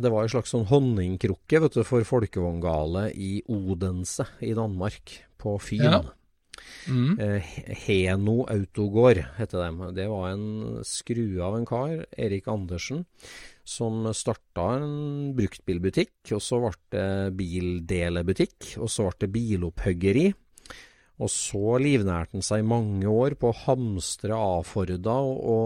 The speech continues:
Speaker 1: toogtredve Forda som han eksporterte til U S A,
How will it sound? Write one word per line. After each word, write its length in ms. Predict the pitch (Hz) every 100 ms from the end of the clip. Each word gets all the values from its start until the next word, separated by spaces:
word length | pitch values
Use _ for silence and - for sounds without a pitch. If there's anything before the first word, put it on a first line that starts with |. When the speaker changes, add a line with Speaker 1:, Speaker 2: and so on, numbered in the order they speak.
| 110
Speaker 1:
toogtredve 600 | - 107 107 113 95 87
Forda 340 | 90 82 92
som 200 | 113 120
han 80 | 113
eksporterte 880 | - - - - 90 98 95 - -
til 220 | - 110 110
U 80 |
S 140 | 110 -
A, 80 | 147